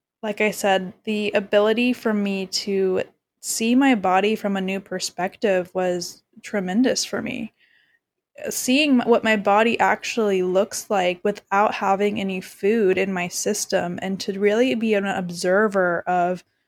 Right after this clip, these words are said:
what this human suit is,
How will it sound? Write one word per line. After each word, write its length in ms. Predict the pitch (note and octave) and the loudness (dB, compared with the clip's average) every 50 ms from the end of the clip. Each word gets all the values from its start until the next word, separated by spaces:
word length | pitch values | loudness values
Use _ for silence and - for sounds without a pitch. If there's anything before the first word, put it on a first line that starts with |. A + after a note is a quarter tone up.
| _ _ _ _ | _ _ _ _
what 300 | G3 G#3 G#3+ A3 - - - - _ _ _ _ | 2 4 4 4 2 0 -6 -16 _ _ _ _
this 500 | F#3+ F#3+ F#3+ F#3+ F3+ - - - - - _ _ _ | 0 0 0 0 0 -4 -4 -6 -6 -10 _ _ _
human 540 | - - - A3+ A#3+ B3 A#3+ A3 G3 G3+ | -12 0 4 6 6 6 6 6 4 0
suit 560 | F#3+ - - - F#3+ F#3 F#3 E3 - - - - _ _ _ _ _ | -2 -2 -2 0 2 2 2 2 0 -6 -12 -20 _ _ _ _ _
is, 680 | - G3+ G#3 G#3 G3 F#3+ F3+ - F3+ F3+ F#3 F#3+ - | 0 2 4 4 4 2 0 -2 -4 -6 -8 -8 -10